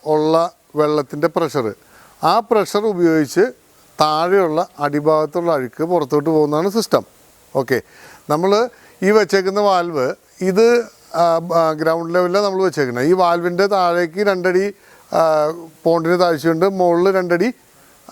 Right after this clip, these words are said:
ആ, വെള്ളം ഉണ്ട് താനും. അപ്പം, ആ, നമ്മൾ കുളത്തിൻ്റെ അടിഭാഗം നമ്മൾ കുനില് പോലെ, കുമ്പിൾ കുത്തി പോലെയൊക്കെയാണ്,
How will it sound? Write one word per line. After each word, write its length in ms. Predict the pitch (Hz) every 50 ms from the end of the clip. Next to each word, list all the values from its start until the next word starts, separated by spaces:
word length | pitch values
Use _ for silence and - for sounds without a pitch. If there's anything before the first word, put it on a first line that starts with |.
| - 170
ആ, 40 | 170 175 170 160
വെള്ളം 300 | 175 175 175 180 190 202 208 - _ - 180
ഉണ്ട് 160 | 185 175 185 160
താനും. 220 | 147 123 107 98 - _ _ _ _ - - - - 165
അപ്പം, 220 | 160 180 220 233 240 226 - _ _ _ _ _ _ - - 427 - 175 175
ആ, 40 | 170 170 165 160 160 156 151 151 165 165 160 160
നമ്മൾ 200 | 170 170 180 185 190 185
കുളത്തിൻ്റെ 520 | 208 196 185 175 147 - 180 180 180 202 208 214 220 214 - - 156 160
അടിഭാഗം 600 | 160 165 170 165 180 175 175 175 170 190 202 220 214 185 175
നമ്മൾ 220 | 170 170 170 170 175 180 185 190 - - _ - - 165 170 165 143 -
കുനില് 300 | 175 170 170 170 175 185 180
പോലെ, 220 | 180 175 170 165 170 156 -
കുമ്പിൾ 200 | 175 170 165 175 175
കുത്തി 180 | 175 156 160 170 170
പോലെയൊക്കെയാണ്, 480 | 175 170 170 165 156 170 165 156 156